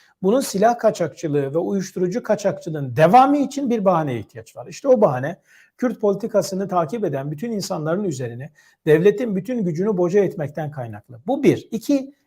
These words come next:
legal tarafı var işin. Legal tarafından kastım da şu. A K P içerisinde milliyetçi muhafazakar çizgiden gelen ve merkez sağ ki-, çizgiden gelen bir kitle var. Aynı zamanda C H P içerisinde İYİ Parti'de de bu kitleler var.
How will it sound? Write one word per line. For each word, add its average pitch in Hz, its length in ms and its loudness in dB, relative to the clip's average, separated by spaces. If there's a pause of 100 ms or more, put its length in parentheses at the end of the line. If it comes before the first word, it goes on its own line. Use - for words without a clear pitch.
(120)
legal 208 300 4
tarafı 135 420 -4
var 117 140 -10
işin. 127 320 -20
Legal 196 260 0
tarafından 151 540 -6
kastım 214 420 -10
da 247 80 -2
şu. - 300 -6 (920)
A 180 140 6
K 240 160 4
P 285 140 2
içerisinde 156 840 -2 (120)
milliyetçi 180 460 4
muhafazakar 214 720 2
çizgiden 175 460 -2
gelen 113 320 -6
ve 151 80 -2
merkez 196 400 0
sağ 214 260 2
ki-, - 260 -16
çizgiden 175 440 -4
gelen 180 300 -2
bir 185 100 -6
kitle 127 300 -10
var. 92 160 -10
Aynı 262 240 2
zamanda 175 580 -2 (360)
C 165 120 4
H 165 80 2
P 208 120 2
içerisinde 214 520 0
İYİ 196 180 0
Parti'de 175 440 -2
de 127 120 -4
bu 117 100 -10
kitleler 101 440 -10
var. 196 300 -4